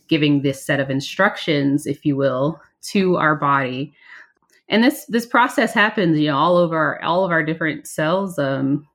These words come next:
they all have the, uh, like, our cell, if you remember basic biology, they have the nucleus in the middle, and that's where our D N A is.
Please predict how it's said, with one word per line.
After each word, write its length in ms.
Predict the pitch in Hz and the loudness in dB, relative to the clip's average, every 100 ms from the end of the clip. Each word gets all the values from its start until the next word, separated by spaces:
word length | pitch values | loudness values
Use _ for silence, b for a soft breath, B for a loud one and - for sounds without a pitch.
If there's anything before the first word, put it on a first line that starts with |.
| _ | _
they 140 | 170 147 | -2 0
all 260 | 147 160 | 2 2
have 460 | 160 170 156 156 151 _ | 2 2 2 0 -4 _
the, 400 | 160 143 139 143 - - 160 | -2 0 -2 -4 -10 -14 -6
uh, 380 | 143 135 131 139 - | -4 -2 -4 -6 -6
like, 240 | 147 143 | -6 -2
our 120 | 143 | -4
cell, 340 | - 143 160 165 | -4 -2 0 0
if 100 | 156 | 0
you 100 | 147 | 0
remember 420 | 156 147 147 - B B | 0 0 -2 -6 B B
basic 260 | 165 170 147 | -2 0 0
biology, 460 | 143 139 156 175 | 0 2 0 0
they 140 | 165 139 | 0 0
have 160 | 131 | 0
the 80 | 135 | 0
nucleus 560 | 135 143 - 147 156 - | 0 0 0 -2 -2 -2
in 40 | |
the 60 | 147 | 0
middle, 300 | 139 156 175 | 2 2 4
and 80 | 151 | 2
that's 180 | 143 - | 0 -4
where 200 | 135 - - | -6 -4 0
our 300 | 156 160 147 | 2 2 0
D 240 | 147 151 | 2 2
N 120 | 139 | 2
A 220 | 139 143 143 | 0 -2 -2
is. 300 | 175 208 | -2 -4